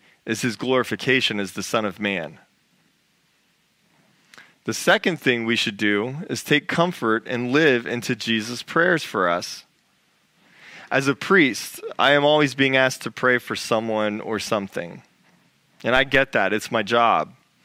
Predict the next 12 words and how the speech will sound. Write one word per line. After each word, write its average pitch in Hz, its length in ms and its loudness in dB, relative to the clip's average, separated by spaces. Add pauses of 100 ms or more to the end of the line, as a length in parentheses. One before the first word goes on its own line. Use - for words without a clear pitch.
(600)
When 117 140 0
no 123 120 4
one 127 160 2
else 123 260 2
wants 120 280 -4
to 113 120 -6
pray 120 520 2
or 110 180 -2
is 101 220 -4
able 123 320 2
to - 120 -8
pray, 92 520 0